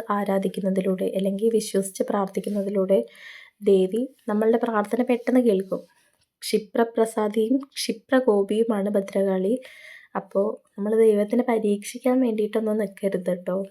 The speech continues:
വിശ്വാസമുള്ളവർ മാത്രം ഇത്തരം വീഡിയോസ് കണ്ടാൽ മതി, അല്ലാത്തവർക്ക് സ്കിപ്പ് ചെയ്ത്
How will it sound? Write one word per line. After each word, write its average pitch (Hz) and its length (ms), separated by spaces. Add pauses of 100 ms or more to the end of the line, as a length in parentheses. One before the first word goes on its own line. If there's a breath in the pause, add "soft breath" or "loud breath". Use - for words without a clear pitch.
(160)
വിശ്വാസമുള്ളവർ 208 720
മാത്രം 214 500
ഇത്തരം 220 300
വീഡിയോസ് 214 380
കണ്ടാൽ 202 340
മതി, 208 260 (460 loud breath)
അല്ലാത്തവർക്ക് 196 680
സ്കിപ്പ് 226 380
ചെയ്ത് 208 160